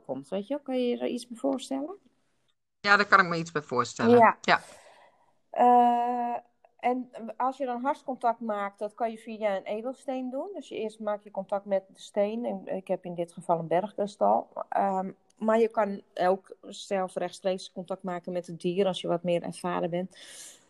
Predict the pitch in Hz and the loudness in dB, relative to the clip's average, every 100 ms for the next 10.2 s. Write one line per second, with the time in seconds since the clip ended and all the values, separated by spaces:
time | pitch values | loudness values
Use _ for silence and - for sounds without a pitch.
0 | _ - 226 220 220 226 247 240 220 220 | _ 2 6 6 4 4 4 4 4 0
1 | - 220 226 - 240 233 220 220 214 208 | 0 -2 -2 -6 -10 -8 -8 -6 -6 -6
2 | 202 196 - 208 220 220 214 208 208 196 | -8 -8 -4 -2 -2 -4 -6 -4 -2 0
3 | 190 185 - 190 185 - 175 180 180 196 | -2 -4 -6 -4 -6 -2 0 0 -2 -6
4 | 202 - 170 185 - 185 180 180 - 202 | -8 -4 -4 -6 -14 -10 -8 -8 -4 -2
5 | 185 180 170 170 _ _ _ _ - 202 | 0 0 -2 -6 _ _ _ _ -4 -2
6 | 202 196 180 175 214 196 196 233 208 190 | 0 0 0 0 -2 -2 -2 0 0 0
7 | 180 180 185 185 220 220 170 180 190 190 | -2 -2 -4 -2 0 2 2 2 -4 -6
8 | 190 185 175 165 - 190 196 196 185 165 | -8 -8 -10 -12 -16 -12 -8 -8 -6 -6
9 | 185 196 - 180 175 170 160 160 175 170 | -6 -10 -2 0 0 -4 -6 -4 -4 -2
10 | 156 156 | -6 -8